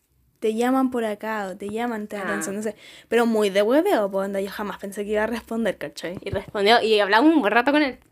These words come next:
Speaker 1: Y nos envió fotos.
Speaker 2: Fotos y videos, fue.
Speaker 1: Hay, hay pruebas.
Speaker 2: Hay pruebas.
Speaker 1: Hay pruebas.
Speaker 2: Yo tengo que admitir que me sentí
Speaker 1: <laughs> No, no, no. La Ana, la Ana quedó como en estado de shock, así como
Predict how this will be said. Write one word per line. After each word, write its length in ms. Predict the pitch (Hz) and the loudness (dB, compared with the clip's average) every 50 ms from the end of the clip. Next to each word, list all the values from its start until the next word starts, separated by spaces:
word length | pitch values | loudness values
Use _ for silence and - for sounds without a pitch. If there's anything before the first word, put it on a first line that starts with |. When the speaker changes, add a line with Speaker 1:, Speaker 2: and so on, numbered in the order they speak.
| _ - | _ -6
Speaker 1:
Y 120 | 247 247 | -4 -4
nos 160 | 247 247 202 226 | -2 -2 -2 -4
envió 340 | 220 208 208 226 247 - - | -4 -2 0 0 0 0 -2
fotos. 680 | - - - 226 226 214 - 165 160 - - - - - | -8 -8 -2 0 0 0 0 -4 -8 -8 -10 -12 -12 -8
Speaker 2:
Fotos 240 | - 220 240 - 269 | -4 -4 -2 0 0
y 20 | 247 | 2
videos, 360 | 214 170 165 170 220 - - - | 2 2 4 4 2 2 2 0
fue. 400 | - 175 180 180 175 185 202 - - | -6 -4 -2 -2 -2 -4 -6 -8 -8
Speaker 1:
Hay, 140 | 233 233 208 - - | -8 -6 -6 -6 -6
hay 120 | 240 240 233 | -8 -8 -6
pruebas. 480 | 247 254 247 226 196 190 - - - | -6 -6 -6 -4 -6 -4 -4 -4 -2
Speaker 2:
Hay 120 | - 311 302 | -2 -2 -4
pruebas. 300 | - - - - - 220 226 240 | -4 -2 2 2 4 4 4 4
Speaker 1:
Hay 80 | 262 | 2
pruebas. 400 | 254 254 247 233 220 190 - 208 | 0 -2 -4 -4 -4 -2 2 6
Speaker 2:
Yo 180 | 269 285 294 294 | 8 8 8 8
tengo 160 | 294 277 254 | 6 4 2
que 80 | 240 240 | 2 2
admitir 240 | 240 247 196 233 - | 0 -2 -2 -4 -6
que 100 | - 254 | -8 -8
me 60 | 233 | -10
sentí 680 | - - 233 214 - - 220 220 220 226 226 226 226 220 262 277 - - - | -10 -12 -14 -16 -18 -16 -14 -10 -8 -8 -8 -8 -8 -6 -6 -6 -6 -4 -4
Speaker 1:
<laughs> 480 | - - 330 320 - - 554 508 320 | -2 -2 -2 -2 -2 -2 0 2 6
No, 160 | 262 294 285 285 | 8 8 10 10
no, 100 | 277 269 | 10 8
no. 200 | 269 254 214 - | 6 4 2 0
La 240 | 240 233 226 233 233 | -2 -4 -4 -2 -2
Ana, 320 | 262 294 320 349 339 - - | -2 -2 -2 -2 -4 -8 -10
la 240 | 254 247 240 247 262 | -10 -8 -4 -4 -2
Ana 220 | 269 320 330 370 440 466 480 494 - _ _ _ _ _ _ | -2 -2 -2 -2 -4 -4 -6 -8 -12 _ _ _ _ _ _
quedó 260 | - 247 247 240 247 | -6 -2 -2 -2 0
como 200 | 254 302 311 320 | 0 2 2 4
en 80 | 330 330 | 4 4
estado 400 | 311 - - - 269 269 285 330 | 2 0 -2 0 2 2 4 4
de 140 | 339 311 247 | 4 2 2
shock, 320 | - - 269 254 330 320 - | 2 2 2 2 2 2 0
así 300 | 285 - - - 269 - | -2 -2 0 0 0 2
como 240 | - 285 269 269 | 2 2 2 4